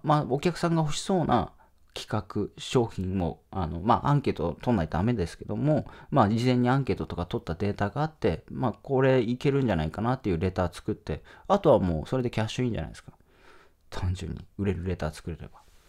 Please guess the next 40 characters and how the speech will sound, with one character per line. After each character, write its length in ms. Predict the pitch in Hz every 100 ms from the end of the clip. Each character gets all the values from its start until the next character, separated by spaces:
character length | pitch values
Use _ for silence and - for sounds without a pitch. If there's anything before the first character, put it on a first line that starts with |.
| _ - _ _ - - - -
だ 40 | -
か 60 |
ら 40 | 185
商 260 | - 359
品 180 | 349 160
な 100 | 120
く 60 | -
て 60 |
も 120 | 110 101
売 80 |
れ 100 | 147
る 80 | 175
レ 120 | 190
タ 140 | 185 180
ー 40 |
作 180 | 175 -
れ 80 | 175
れ 120 | 147
ば、 120 | 123 - - - - - -
<laughs> 480 | - - - - 143
お 100 | 165
金 180 | 214 202
稼 280 | 185 190 208
げ 60 |
ま 100 | 226
す 100 | 202
か 100 | 120
ら 80 | 67
ね。 180 | 127 160 - _ _ _ _
ま 140 | - 180
あ、 60 |
あ 40 | 349
と 120 | 294
は 60 |
そ 100 | 190
こ、 140 | 175 190
こ-、 200 | 208 196
そ 140 | 214
こ 120 | 214
で、 320 | - 151 135